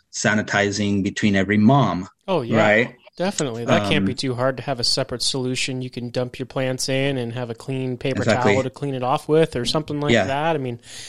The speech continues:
Speaker 2: that
Speaker 1: Yeah.
Speaker 2: doesn't sound too expensive and sounds like a, just a good precaution you should be doing.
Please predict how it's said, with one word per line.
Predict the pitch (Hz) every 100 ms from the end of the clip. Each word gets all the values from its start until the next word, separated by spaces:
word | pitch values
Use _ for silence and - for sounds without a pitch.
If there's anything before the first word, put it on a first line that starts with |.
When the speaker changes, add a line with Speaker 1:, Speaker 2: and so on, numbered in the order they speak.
| -
Speaker 2:
that | 165 170
Speaker 1:
Yeah. |
Speaker 2:
doesn't | 160 143
sound | - 156 147 135
too | 151
expensive | 139 - - 139 - 147
and | 131 123
sounds | 143 147 131
like | 131 123
a, | 117 113 - -
just | - 160 135
a |
good | 123 143 147
precaution | - - - 135 143 - 143
you |
should | 113 - 135
be | 110
doing. | - 117 180 208